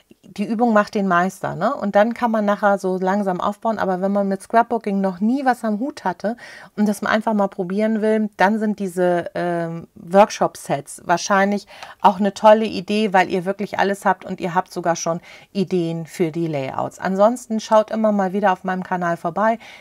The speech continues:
Ich, äh, scrappe gerne mal so zwischendurch. Ich mache das wirklich gerne und ihr werdet dann auch mit der Zeit merken, es ist nicht wirklich schwer. Es gehört so ein bisschen so ein paar Grundregeln mit dazu, die erkläre ich euch dann aber auch immer in den Videos. Es gibt auch schon Work-,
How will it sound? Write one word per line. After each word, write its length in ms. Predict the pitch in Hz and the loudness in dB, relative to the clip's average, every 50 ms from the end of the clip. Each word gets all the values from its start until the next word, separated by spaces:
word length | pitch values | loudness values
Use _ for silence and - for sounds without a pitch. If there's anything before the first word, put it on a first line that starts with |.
| - _ | -16 _
Ich, 220 | - 233 220 - _ _ - - 92 85 - | -6 -6 -6 -6 _ _ -20 -20 -16 -8 -6
äh, 80 | 202 | -6
scrappe 560 | 196 - - 247 240 240 - 254 233 226 220 | -6 -4 4 6 6 6 6 4 2 0 0
gerne 380 | 190 196 214 214 233 247 262 247 | 4 6 6 6 6 6 4 2
mal 320 | 233 226 226 226 233 233 | 2 2 2 2 2 2
so 100 | 208 233 | 0 -4
zwischendurch. 760 | 226 - - 220 220 - - 214 202 202 202 208 220 208 - - | -6 -6 -6 -6 -6 -6 -4 -4 -4 -2 0 -2 -2 -2 -6 -10
Ich 160 | - - - | -12 -6 -4
mache 180 | 202 208 - - | -4 -4 -4 -4
das 220 | 202 180 - - | -6 -6 -4 -4
wirklich 320 | 202 214 - 226 208 - - | -6 -4 -4 -4 -6 -4 -4
gerne 420 | 202 196 190 190 190 190 196 202 - - - - - - - _ - | 0 0 2 2 2 0 -2 -2 -4 -10 -20 -20 -20 -20 -20 _ -4
und 380 | 190 180 180 180 180 180 - - _ _ _ _ - | -2 -2 0 -2 -4 -6 -10 -16 _ _ _ _ -2
ihr 200 | 190 185 170 170 | 0 0 2 4
werdet 300 | 190 190 196 202 - - | 4 4 2 2 0 0
dann 160 | 180 175 - | -2 -2 -2
auch 160 | - 160 - | -6 -6 -6
mit 100 | 175 170 | -6 -6
der 140 | 170 165 - | -6 -6 -4
Zeit 260 | - 185 175 175 - | -2 -2 -2 0 -2
merken, 300 | 185 165 165 - - 175 | -4 -6 -4 -6 -8 -10
es 160 | 170 - - | -10 -10 -10
ist 160 | - 180 - | -12 -10 -8
nicht 180 | 196 180 - - | -8 -8 -6 -8
wirklich 320 | 170 170 - 170 156 - | -10 -8 -6 -8 -8 -10
schwer. 320 | - - 202 202 202 202 208 - - - - - | -6 -2 2 4 4 4 4 0 -6 -20 -20 -18
Es 180 | - - - - | -18 -18 -4 0
gehört 260 | 254 226 247 247 247 | 2 4 4 4 4
so 80 | - 240 | 2 0
ein 80 | 214 | 0
bisschen 360 | 202 240 233 - - 226 208 185 | 0 0 -2 -2 -2 -2 0 0
so 100 | 185 175 | -2 -4
ein 80 | 170 | -4
paar 180 | - 190 180 170 | -2 -2 -2 -2
Grundregeln 640 | - 208 269 311 320 294 302 277 277 277 277 262 | 0 0 0 0 0 -2 -2 0 2 2 0 0
mit 140 | 262 254 - | 0 0 -2
dazu, 280 | 247 247 - - 254 233 | -2 -4 -4 -6 -8 -6
die 140 | 220 - | -6 -6
erkläre 340 | - - - - 254 277 277 | -6 -8 -6 -2 -2 0 0
ich 140 | 254 - - | 0 -2 -4
euch 120 | 226 208 | -4 -4
dann 160 | - 233 220 220 | -4 -4 -2 -2
aber 280 | 208 190 190 185 - | -2 -2 0 -2 -2
auch 100 | 185 - | -2 -2
immer 180 | 196 196 196 190 | -4 -2 -2 -2
in 80 | 190 | -2
den 180 | 185 185 185 180 | -2 -4 -4 -4
Videos. 300 | 185 185 185 190 180 - | -4 -4 -4 -4 -6 -6
Es 140 | - - - | -10 -10 -8
gibt 240 | - 220 196 - - | -8 -8 -6 -6 -6
auch 80 | 185 | -6
schon 240 | - - 196 190 180 | -6 -4 -4 -2 0
Work-, 240 | 185 180 180 180 | 0 0 0 -2